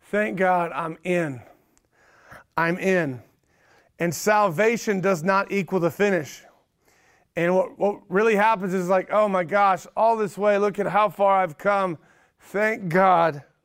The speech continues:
for Jesus." And amen, and amen. Thank God.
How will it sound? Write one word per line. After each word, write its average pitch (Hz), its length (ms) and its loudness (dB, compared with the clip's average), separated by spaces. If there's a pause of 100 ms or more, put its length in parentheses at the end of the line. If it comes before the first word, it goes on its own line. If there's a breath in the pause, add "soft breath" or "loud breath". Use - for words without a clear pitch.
(520)
for 165 160 -10
Jesus." 151 720 -4 (540)
And 156 120 0
amen, 180 560 2 (300)
and 143 100 -6
amen. 180 440 2 (400 soft breath)
Thank 185 260 2
God. 180 340 2